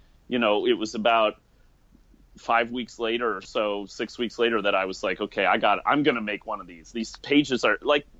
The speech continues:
you, you said, what was so impressive on the web, the structure of the web itself was so impressive. And then the dawning realization that,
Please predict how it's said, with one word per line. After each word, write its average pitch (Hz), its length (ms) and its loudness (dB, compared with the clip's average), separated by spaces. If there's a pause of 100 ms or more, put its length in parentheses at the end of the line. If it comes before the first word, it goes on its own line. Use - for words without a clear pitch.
(180)
you, 190 300 0
you 180 100 -6
said, 170 180 0
what 185 140 -2
was 185 100 -4
so 180 140 2
impressive 160 460 -2
on 139 100 2
the 143 80 -4
web, 147 460 0
the 135 80 -16
structure 196 420 -4
of 170 40 -4
the 165 60 -6
web 165 200 -2
itself 180 320 -6
was 185 100 -6
so 165 140 -4
impressive. 156 420 -4 (340)
And 160 220 2
then 180 300 0
the 147 120 -2
dawning 160 540 2
realization 151 760 0
that, 120 200 0